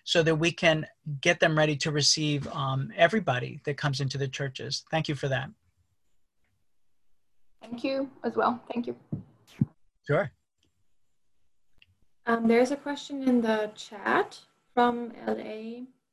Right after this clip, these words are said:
Speaker 3: um, saying, "Instead of saying they can't change,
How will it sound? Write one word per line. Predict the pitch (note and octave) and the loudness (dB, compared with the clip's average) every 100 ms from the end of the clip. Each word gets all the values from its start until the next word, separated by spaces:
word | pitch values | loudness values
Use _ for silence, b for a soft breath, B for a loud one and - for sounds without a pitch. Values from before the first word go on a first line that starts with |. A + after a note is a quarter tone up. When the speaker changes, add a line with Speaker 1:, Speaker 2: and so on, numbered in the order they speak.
| _ _ - | _ _ -4
Speaker 3:
um, | G#3+ G#3+ G#3+ G#3+ G#3+ | 0 2 0 -4 -8
saying, | G#3+ A3 A3 G#3+ | -12 -14 -14 -16
"Instead | A3 - A#3 | -20 -16 -2
of | A#3+ | -2
saying | - A#3+ A3+ A3+ | 2 2 6 6
they | A3 G3+ | 4 2
can't | - A3+ A3 A3 - | -2 2 4 2 -4
change, | - A3+ A3+ C4+ C#4 - | -10 -2 4 4 4 -2